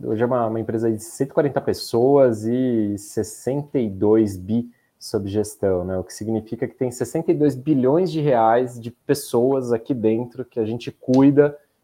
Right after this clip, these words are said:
investindo aí dentro dos fundos que a gente tem na nossa, na nossa prateleira. E é, é até muito difícil conseguir em pouco, em pouco tempo, eh, enfim, representar adequadamente a importância de cada um dos times em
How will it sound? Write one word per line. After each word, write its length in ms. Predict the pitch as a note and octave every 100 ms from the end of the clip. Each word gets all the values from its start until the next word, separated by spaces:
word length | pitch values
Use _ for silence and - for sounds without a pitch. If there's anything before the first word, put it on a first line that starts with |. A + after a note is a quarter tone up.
| _
investindo 840 | A#2+ A#2+ C3 - - C3 C3 C3+
aí 160 | C3 B2+
dentro 400 | A#2 B2 B2 C3
dos 180 | A#2+ A#2+
fundos 360 | - A2+ A2+
que 100 | -
a 60 | A2+
gente 200 | A2 G#2
tem 140 | A#2
na 80 | A2
nossa, 400 | G#2+ G#2+ - B2 A2
na 80 | A2
nossa 240 | G#2 A2
prateleira. 580 | - - A#2 G2+ F#2+ F#2 _ _ _ _ -
E 560 | G#2 G2+ G2 F#2+ A2+ -
é, 240 | F#2+ - A2
é 20 |
até 560 | A2 - B2+ C3+ A#2 -
muito 260 | C3+ D#3
difícil 540 | D#3+ D#3+ D3+ C#3 - B2+
conseguir 400 | C#3 B2+ C3+ B2
em 140 | B2
pouco, 360 | A#2+ B2 - C3+
em 60 |
pouco 300 | A#2 C3+ C3+
tempo, 840 | - B2+ C#3 D3 D3 D3+ C3+ A#2+ E2
eh, 440 | - - - -
enfim, 240 | C#3 A#2+ G#2+
representar 880 | B2+ - D3+ C3+ D3 C3 C#3 C3
adequadamente 1000 | C#3 D#3 - D#3 D3 C#3+ B2+ B2+ C#3+ -
a 60 | D3
importância 800 | D3 - E3 D3+ - D#3+ D#3 E3
de 80 | D3+
cada 260 | D3 C3
um 80 | C3
dos 160 | B2+ -
times 340 | C#3 D3 C3+
em 140 | C#3